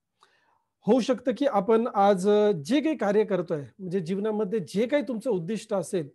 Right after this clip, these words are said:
त्या उद्दिष्टापर्यंत पोहोचण्यासाठी एक सगळ्यात महत्त्वाचा घटक आहे आणि तो म्हणजे पैसा. होऊ शकतं की आपल्याला आपलं जे काही वैयक्तिक आयुष्य जगायचं आहे, होऊ शकतं आपल्याला जे काही आपलं व्यावसायिक आयुष्य जगायचं आहे, जे काही सामाजिक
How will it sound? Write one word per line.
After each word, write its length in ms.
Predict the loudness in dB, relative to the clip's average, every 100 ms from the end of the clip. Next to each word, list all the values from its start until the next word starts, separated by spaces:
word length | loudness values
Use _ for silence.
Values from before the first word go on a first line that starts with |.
| _ _ _ _ _ _ _ _ _ _
त्या 220 | 0 0
उद्दिष्टापर्यंत 760 | -2 -2 -2 -2 -2 -2 -2 -2
पोहोचण्यासाठी 960 | -2 -4 -4 -4 -4 -2 -4 -4 -6 -4
एक 140 | -4
सगळ्यात 440 | -4 -2 -2 -2 -2
महत्त्वाचा 460 | -2 -2 -2 -2
घटक 340 | -4 -4 -2 -4
आहे 220 | -4 -4
आणि 260 | -6 -8 -6 -2
तो 120 | 0
म्हणजे 300 | 0 -2 -4 -8 _ _ _ _
पैसा. 260 | -6 -6 -8 -18 _ _ _ _ _ _ _
होऊ 140 | 2 2
शकतं 300 | 0 -2 -2
की 100 | 0
आपल्याला 480 | -2 -2 0 0 0 -2
आपलं 220 | -2 -2
जे 160 | -2
काही 140 | 0 0
वैयक्तिक 520 | 2 2 0 -6 -4
आयुष्य 420 | -2 -2 -2 -4
जगायचं 440 | -2 -2 -2 -4 -10
आहे, 100 | -14 _ _ _ _ -4
होऊ 120 | -2
शकतं 280 | -2 -4 -2
आपल्याला 300 | 0 0 -2
जे 160 | -2 -2
काही 100 | -2
आपलं 200 | -2 -2
व्यावसायिक 540 | -2 -2 -2 -2 0
आयुष्य 320 | -2 -2 -4
जगायचं 420 | -2 -2 -4 -6
आहे, 80 | -14 -18 _ _ _ _ _ _ _
जे 80 | -2
काही 180 | 0 0
सामाजिक 800 | 0 0 2 2 2 -2 -4